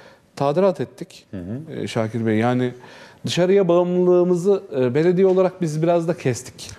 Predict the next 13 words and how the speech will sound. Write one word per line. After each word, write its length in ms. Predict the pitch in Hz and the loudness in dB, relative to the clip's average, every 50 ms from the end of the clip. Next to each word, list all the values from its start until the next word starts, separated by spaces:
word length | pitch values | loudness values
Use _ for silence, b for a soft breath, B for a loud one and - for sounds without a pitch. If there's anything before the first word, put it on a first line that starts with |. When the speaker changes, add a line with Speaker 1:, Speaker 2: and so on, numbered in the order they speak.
| - - - | -20 -12 -6
Speaker 2:
Yani 260 | 101 110 117 117 117 | -2 -2 -2 -2 -2
Yalvaç 440 | 113 110 110 117 127 143 143 - - | -2 0 0 0 0 -2 -2 -2 0
Belediyesi 340 | 127 120 120 127 127 143 - | 0 0 0 -2 -4 -8 -10
kendine 400 | - - 131 123 127 131 135 143 | -8 -6 -4 -4 -2 -2 0 0
yetebilir 640 | 143 135 123 127 139 139 127 127 131 151 156 156 | 0 0 0 0 0 -2 0 2 2 2 0 0
pozisyona 280 | 156 - 123 120 175 160 | -2 -2 0 0 0 -2
Speaker 1:
Tabii 340 | 135 127 135 143 139 147 156 | -2 -2 -2 -2 -2 0 0
kendine 180 | 175 185 208 | 0 2 2
Speaker 2:
gelecek. 140 | 202 190 180 | 2 2 2
Speaker 1:
getirebilir. 600 | 156 - 170 165 165 156 147 147 135 127 117 113 | 2 0 0 2 2 2 2 0 0 0 0 0
Yani, 240 | 123 131 139 139 139 | 2 0 0 0 -2
e, 520 | 135 135 123 117 131 127 120 123 120 120 117 - | -2 -4 -2 -2 0 2 2 4 4 2 2 2
personellerimizle, 1120 | 127 127 120 - 147 147 151 151 156 160 156 156 160 156 151 147 147 156 156 151 147 | 0 -2 -2 0 0 0 0 2 2 0 0 0 -2 -4 -2 -2 0 0 0 0 -4